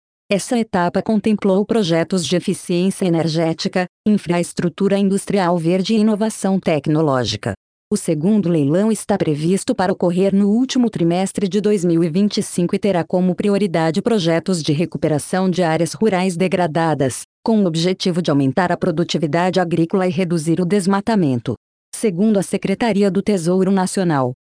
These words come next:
que define as diretrizes dos leilões,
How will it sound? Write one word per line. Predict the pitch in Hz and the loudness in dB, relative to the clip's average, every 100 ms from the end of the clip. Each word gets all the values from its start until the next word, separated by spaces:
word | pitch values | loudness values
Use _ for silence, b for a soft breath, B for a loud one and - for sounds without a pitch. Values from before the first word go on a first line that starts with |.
| _ | _
que | 175 | -2
define | 160 - 214 220 208 | -2 0 2 2 2
as | 160 | 0
diretrizes | 202 196 - 185 185 190 170 | 0 -2 0 0 0 0 -2
dos | 156 143 | -2 0
leilões, | 151 139 165 190 185 | 0 2 2 0 -2